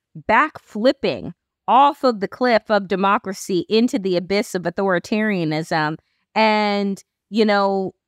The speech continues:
the nine robes, the black robes,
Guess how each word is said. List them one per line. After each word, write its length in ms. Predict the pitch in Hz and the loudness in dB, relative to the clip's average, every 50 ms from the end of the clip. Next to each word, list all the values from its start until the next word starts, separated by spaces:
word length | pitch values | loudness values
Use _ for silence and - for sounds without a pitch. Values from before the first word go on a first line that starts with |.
| _ _ _ | _ _ _
the 280 | 190 180 156 214 214 202 | -10 -2 2 4 4 4
nine 480 | 202 208 208 214 226 240 247 254 247 220 | 4 2 2 2 2 2 2 0 0 2
robes, 680 | 214 240 330 330 202 160 160 185 196 214 - - - _ _ _ _ _ _ _ _ _ _ _ _ _ _ _ - | 2 4 4 4 2 0 -2 -6 -10 -14 -16 -16 -20 _ _ _ _ _ _ _ _ _ _ _ _ _ _ _ -6
the 140 | 190 202 202 | -2 -2 0
black 300 | 170 214 233 247 247 - - | 2 2 2 2 2 0 -2
robes, 640 | 220 240 277 359 339 220 196 196 196 202 - - | 0 2 4 4 4 2 0 -4 -6 -10 -14 -16